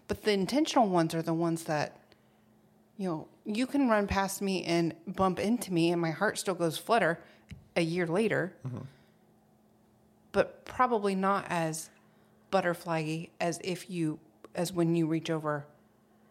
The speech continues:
Speaker 1: and grab my hand.
Speaker 2: Right. It's that physical contact matters because it's a physical demonstration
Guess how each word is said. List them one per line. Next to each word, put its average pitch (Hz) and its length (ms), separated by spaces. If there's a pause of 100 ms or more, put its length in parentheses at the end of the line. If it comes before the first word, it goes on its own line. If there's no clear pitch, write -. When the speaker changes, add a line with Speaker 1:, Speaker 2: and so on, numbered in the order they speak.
(180)
Speaker 1:
and - 140
grab 151 200
my 139 80
hand. - 300 (300)
Speaker 2:
Right. 82 200 (1600)
It's 139 400 (1000)
that 143 460 (640)
physical 135 500
contact 110 840 (920)
matters 92 720 (120)
because 107 640
it's 107 200 (100)
a 110 260
physical 135 880 (600)
demonstration 113 840